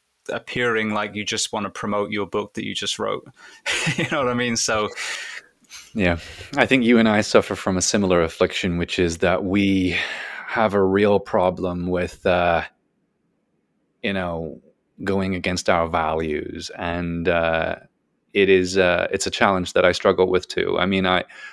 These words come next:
Speaker 2: I even have issues promoting affiliate services in the ads that we do for our podcast episodes, because I don't want people to think that it's just a cash grab.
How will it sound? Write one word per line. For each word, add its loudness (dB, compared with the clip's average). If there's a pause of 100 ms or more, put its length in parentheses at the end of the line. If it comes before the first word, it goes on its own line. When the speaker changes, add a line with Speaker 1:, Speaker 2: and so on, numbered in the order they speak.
Speaker 2:
I 6
even 4
have 2
issues -2 (140)
promoting 0 (240)
affiliate 2 (340)
services 0 (400)
in 0
the 0
ads 2
that 0
we -2
do 0
for -2
our -2 (180)
podcast -2
episodes, -4
because -4 (680)
I -4
don't 2
want 0
people -4
to -2
think -4
that -2
it's -2
just -4
a -4
cash -4
grab. 2